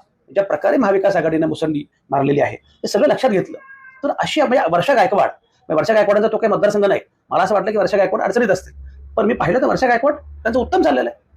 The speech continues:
याचा अर्थ असा की एकूणच ही जी गडबड आहे सगळीच, की महाराष्ट्रामध्ये वातावरण काहीतरी वेगळं आहे, हे लक्षात आलं खरं म्हणजे, अ, भाजपच्या. आणि म्हणूनच नरेंद्र मोदी, अ, इथे आले महाराष्ट्रामध्ये आणि त्यांनी एवढ्या सभा घेतल्या,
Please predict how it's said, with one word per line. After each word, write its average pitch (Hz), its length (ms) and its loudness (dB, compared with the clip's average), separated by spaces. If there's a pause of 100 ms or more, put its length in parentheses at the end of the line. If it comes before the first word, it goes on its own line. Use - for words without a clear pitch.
(340)
याचा 180 200 0
अर्थ 180 160 2
असा 151 240 0
की 302 260 -4 (280)
एकूणच 262 600 0
ही 214 100 -2
जी 226 100 -2
गडबड 180 260 2
आहे 180 100 4
सगळीच, 123 320 -6
की 151 100 -8
महाराष्ट्रामध्ये 202 800 0 (480)
वातावरण 202 360 2
काहीतरी 208 260 0
वेगळं 170 280 2
आहे, - 160 0 (300)
हे 160 60 0
लक्षात 151 220 0
आलं 147 180 2
खरं 135 100 0
म्हणजे, 131 260 -2 (260)
अ, 123 140 0
भाजपच्या. 127 420 0
आणि - 320 -6
म्हणूनच 190 260 0
नरेंद्र 165 220 2
मोदी, 147 280 0 (600)
अ, 135 100 4 (340)
इथे 143 140 -4
आले 131 180 2
महाराष्ट्रामध्ये 135 440 0
आणि 135 80 -2
त्यांनी 143 140 0
एवढ्या 135 220 2
सभा 156 160 0
घेतल्या, 147 260 -2